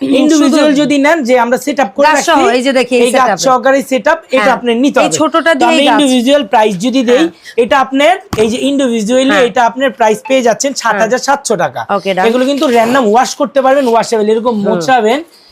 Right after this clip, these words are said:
Speaker 1: কিছু হবে না, আবার সোজা করবেন।
Speaker 2: ওকে।
Speaker 1: ওকে?
Speaker 2: ঠিক
Speaker 1: কোনো
Speaker 2: আছে।
Speaker 1: প্রবলেম হবে না।
Speaker 2: আর এই যে <coughs> একটা গা-, ফুলের গাছ, ওয়াও,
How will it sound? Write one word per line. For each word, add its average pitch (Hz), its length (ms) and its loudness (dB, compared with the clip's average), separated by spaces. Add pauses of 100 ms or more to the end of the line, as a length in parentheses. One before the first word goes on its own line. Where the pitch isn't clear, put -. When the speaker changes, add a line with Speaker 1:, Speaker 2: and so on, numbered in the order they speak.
(100)
Speaker 1:
কিছু 269 220 0
হবে 214 180 2
না, 240 80 0
আবার 220 140 0
সোজা 226 280 -2
করবেন। 226 380 -2 (160)
Speaker 2:
ওকে। 170 260 -6
Speaker 1:
ওকে? 220 480 -2 (160)
Speaker 2:
ঠিক 190 140 -8
Speaker 1:
কোনো 269 180 0
Speaker 2:
আছে। - 80 -4
Speaker 1:
প্রবলেম 202 360 0
হবে 165 200 -2
না। 120 160 -10 (140)
Speaker 2:
আর 214 120 -2 (100)
এই 302 220 0
যে 285 160 -2 (180)
<coughs> 254 440 0
একটা 240 180 -2
গা-, 214 180 -2
ফুলের 226 460 -4
গাছ, 196 460 -2
ওয়াও, 180 400 -2